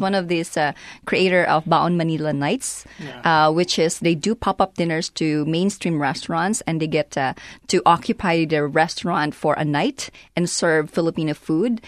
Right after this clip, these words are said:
Speaker 3: Mm-hmm.
Speaker 2: One of the foo-, one of the, uh, events that he does in, um, is, uh, what we call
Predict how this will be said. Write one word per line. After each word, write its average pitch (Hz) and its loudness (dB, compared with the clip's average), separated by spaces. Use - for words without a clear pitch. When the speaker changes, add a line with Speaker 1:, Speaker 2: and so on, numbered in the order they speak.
Speaker 3:
Mm-hmm. 165 -8
Speaker 2:
One 196 4
of 185 4
the 185 2
foo-, 185 2
one 190 4
of 180 0
the, 147 2
uh, 147 2
events 175 2
that 156 0
he 160 -2
does 143 -2
in, 143 -4
um, 139 -2
is, 165 2
uh, 139 4
what 151 2
we 165 0
call 151 0